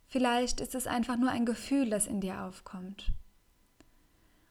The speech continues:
Und diese Technik, die wir jetzt benutzen, nochmal zum Erklären, weil unser Verstand braucht ja auch immer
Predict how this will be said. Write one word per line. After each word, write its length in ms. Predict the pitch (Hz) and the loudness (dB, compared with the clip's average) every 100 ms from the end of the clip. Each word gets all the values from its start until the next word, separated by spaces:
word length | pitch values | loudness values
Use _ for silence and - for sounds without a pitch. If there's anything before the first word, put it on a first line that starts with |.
| _ _ _ _ _ _ | _ _ _ _ _ _
Und 160 | 220 202 | -8 -2
diese 200 | 214 202 | -2 0
Technik, 440 | 202 233 - 285 | 0 2 4 4
die 140 | 277 254 | 6 4
wir 120 | 254 | 6
jetzt 400 | 240 240 - - | 6 2 -2 -6
benutzen, 760 | 214 202 240 - - 302 302 330 | 0 0 0 -4 0 2 2 0
nochmal 680 | 269 226 214 226 214 214 214 - - - | -4 -4 -2 0 0 -2 -6 -12 -20 -10
zum 180 | - 226 | -2 -2
Erklären, 560 | 202 - 214 226 262 | -2 -2 0 2 2
weil 120 | 262 | 2
unser 200 | 233 214 | 0 -4
Verstand 480 | 208 202 - 226 240 | -4 -4 -2 -2 -2
braucht 320 | - 226 226 | 0 -2 0
ja 100 | 233 | -2
auch 60 | 220 | -2
immer 340 | 247 226 226 | -2 -2 -2